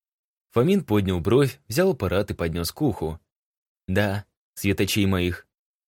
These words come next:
елейным голосом сказал он. «Я лыжи с чердака выбрасываю», раздался из динамика голос Маши. «Эй, не вздумай, я на них буду кататься».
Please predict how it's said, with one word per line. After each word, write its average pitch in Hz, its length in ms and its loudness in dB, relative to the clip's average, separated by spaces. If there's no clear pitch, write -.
елейным 165 360 2
голосом 101 420 0
сказал 87 400 -2
он. 80 280 -4
«Я 151 140 2
лыжи 190 240 2
с 120 40 0
чердака 120 400 -2
выбрасываю», 139 760 -2
раздался 120 460 2
из 104 60 0
динамика 98 500 -2
голос 92 380 0
Маши. 98 440 -4
«Эй, 104 200 4
не 85 120 0
вздумай, 101 500 0
я 98 80 0
на 104 60 4
них 123 200 4
буду 120 220 4
кататься». 139 580 0